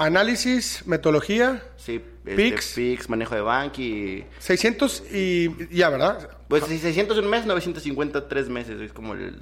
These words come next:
Speaker 2: la promoción que hay, güey. Pero s-, y, y tengo grupos de, por deporte, en cu-, trescientos pesitos, y con Illuminati mil doscientos, N B A y N H L, hasta el final de la temporada, güey.
Speaker 1: Oye.
Speaker 2: Pa'l pueblo, güey.
Speaker 1: Bien,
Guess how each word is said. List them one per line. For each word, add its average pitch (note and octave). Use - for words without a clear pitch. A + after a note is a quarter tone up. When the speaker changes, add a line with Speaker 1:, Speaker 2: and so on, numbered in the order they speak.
Speaker 2:
la -
promoción G#2+
que -
hay, G1+
güey. G1+
Pero A#2
s-, -
y, B2+
y B2+
tengo C#3
grupos B2+
de, A2
por -
deporte, E3
en A#2+
cu-, -
trescientos A#2
pesitos, D3+
y A#2
con A2+
Illuminati G#2
mil A2+
doscientos, G2+
N G#2
B F#2
A G2
y F#2+
N F#2+
H F#2
L, -
hasta F#2+
el F#2
final G2
de G2
la E2
temporada, -
güey. -
Speaker 1:
Oye. F#3
Speaker 2:
Pa'l C3+
pueblo, A#2+
güey. -
Speaker 1:
Bien, D#3+